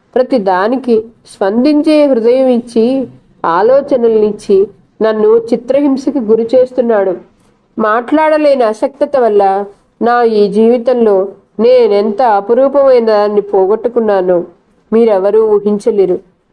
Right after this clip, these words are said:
అన్నపూర్ణకి హఠాత్తుగా ఏడుపు ముంచుకొచ్చేసింది. రాస్తున్న పలక అక్కడ పెట్టేసి దుఃఖాన్ని నిగ్రహించుకోవటానికి సుడిగాలిలా అక్కడి నుంచి లేచి బయటికి పారిపోయింది.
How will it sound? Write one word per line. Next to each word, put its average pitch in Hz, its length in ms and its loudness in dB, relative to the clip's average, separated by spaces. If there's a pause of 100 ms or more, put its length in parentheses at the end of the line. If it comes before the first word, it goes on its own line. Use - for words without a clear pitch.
(240)
అన్నపూర్ణకి 269 640 -2
హఠాత్తుగా 247 640 -2
ఏడుపు 226 400 0
ముంచుకొచ్చేసింది. 233 1000 0 (440)
రాస్తున్న 247 500 -2
పలక 202 340 -4
అక్కడ 240 300 -2
పెట్టేసి 226 680 0 (340)
దుఃఖాన్ని 254 580 -2
నిగ్రహించుకోవటానికి 220 1200 0 (480)
సుడిగాలిలా 247 600 2
అక్కడి 254 300 -2
నుంచి 226 280 -2
లేచి 196 500 2
బయటికి 175 420 -2
పారిపోయింది. 185 680 -2